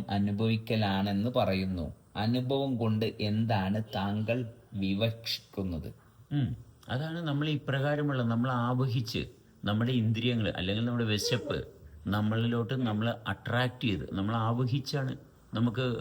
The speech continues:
Speaker 2: ഏഹ്, ഭക്ഷണം നമ്മളിലോട്ട് കൊണ്ടുവരുന്നത്. നമ്മുടെ ശരീരത്തിന് ആ അട്രാക്ഷൻ്റെ പവർ ഉള്ളത് കൊണ്ടാണ്,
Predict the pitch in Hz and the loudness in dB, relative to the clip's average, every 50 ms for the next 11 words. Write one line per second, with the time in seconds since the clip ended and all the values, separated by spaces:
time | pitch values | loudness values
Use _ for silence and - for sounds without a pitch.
0 | - - - 104 104 98 95 98 92 95 95 - - 117 107 - - 131 127 127 | -6 -6 -6 -4 -4 -4 -4 -4 -4 -6 -6 -4 -2 -2 -2 -2 -2 -2 0 2
1 | 127 123 117 117 113 113 110 104 - 98 98 95 87 98 95 85 78 67 64 - | 2 2 2 2 0 0 -2 -2 -2 0 0 0 0 0 0 0 -2 -4 -6 -8
2 | - - - - - - - - - - - - - - 95 101 101 113 117 135 | -12 -20 -20 -20 -20 -20 -20 -20 -20 -20 -20 -12 -6 -2 -2 0 0 0 0 0
3 | 113 131 113 107 - 123 123 131 139 113 - 107 113 110 - - - 107 110 117 | 0 -2 -2 -2 -2 -2 -4 -4 -4 -4 -2 -2 -2 -2 -4 -6 -6 -2 -2 -2
4 | 120 117 - 135 131 135 131 135 131 - 113 110 113 120 127 135 131 127 127 131 | 0 -2 -2 -2 -2 -2 -2 -2 -2 -2 -2 -2 -2 -2 -2 -2 -2 -2 -2 -2
5 | 127 123 127 127 | -2 -2 -2 -2